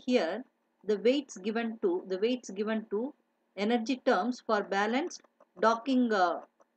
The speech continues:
balanced docking mode energy coefficient. And now you can see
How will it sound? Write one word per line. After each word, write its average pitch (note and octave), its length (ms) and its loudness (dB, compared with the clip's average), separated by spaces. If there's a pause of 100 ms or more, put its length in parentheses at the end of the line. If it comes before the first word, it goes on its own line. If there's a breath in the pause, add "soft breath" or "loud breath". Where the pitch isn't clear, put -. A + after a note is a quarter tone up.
(600)
balanced A#3 520 2
docking A3 400 0
mode A3 180 -2
energy G3 320 -4
coefficient. D#3+ 540 -4 (4000)
And G#3 140 0
now C4+ 120 4
you C4 180 0
can A3+ 260 -4
see A#3+ 360 -4